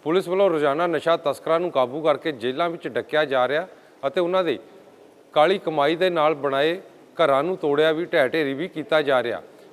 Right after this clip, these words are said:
ਇਸੇ ਦੇ ਚੱਲਦੇ ਅੱਜ ਹੁਸ਼ਿਆਰਪੁਰ ਦੇ ਵਿੱਚ ਪੁਲਿਸ ਵੱਲੋਂ ਨਸ਼ਾ ਤਸਕਰਾਂ ਦੇ ਖਿਲਾਫ ਵੱਡੀ ਕਾਰਵਾਈ ਕੀਤੀ ਗਈ ਅਤੇ ਉਹਨਾਂ ਦੇ ਨਜਾਇਜ਼ ਤੌਰ ਤੇ ਬਣੇ ਘਰਾਂ ਨੂੰ ਤੋੜਿਆ ਗਿਆ। ਪੰਜਾਬ ਸਰਕਾਰ ਵੱਲੋਂ ਨਸ਼ਿਆਂ ਨੂੰ ਜੜ੍ਹੋਂ ਖਤਮ ਕਰਨ ਲਈ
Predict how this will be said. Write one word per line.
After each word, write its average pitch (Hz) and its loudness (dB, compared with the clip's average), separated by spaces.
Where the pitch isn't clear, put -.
ਇਸੇ 165 0
ਦੇ 196 0
ਚੱਲਦੇ 151 2
ਅੱਜ 147 -4
ਹੁਸ਼ਿਆਰਪੁਰ 170 0
ਦੇ 170 0
ਵਿੱਚ 151 -4
ਪੁਲਿਸ 160 -8
ਵੱਲੋਂ 165 -2
ਨਸ਼ਾ 151 -2
ਤਸਕਰਾਂ 160 -2
ਦੇ 170 -2
ਖਿਲਾਫ 123 0
ਵੱਡੀ 139 0
ਕਾਰਵਾਈ 147 2
ਕੀਤੀ 143 -8
ਗਈ 165 -2
ਅਤੇ 185 -4
ਉਹਨਾਂ 175 0
ਦੇ 160 0
ਨਜਾਇਜ਼ 143 0
ਤੌਰ 151 2
ਤੇ 170 2
ਬਣੇ 147 0
ਘਰਾਂ 147 0
ਨੂੰ 175 -2
ਤੋੜਿਆ 147 4
ਗਿਆ। 110 -4
ਪੰਜਾਬ 160 8
ਸਰਕਾਰ 180 6
ਵੱਲੋਂ 185 6
ਨਸ਼ਿਆਂ 175 2
ਨੂੰ 175 2
ਜੜ੍ਹੋਂ 151 4
ਖਤਮ 156 -2
ਕਰਨ 143 4
ਲਈ 139 2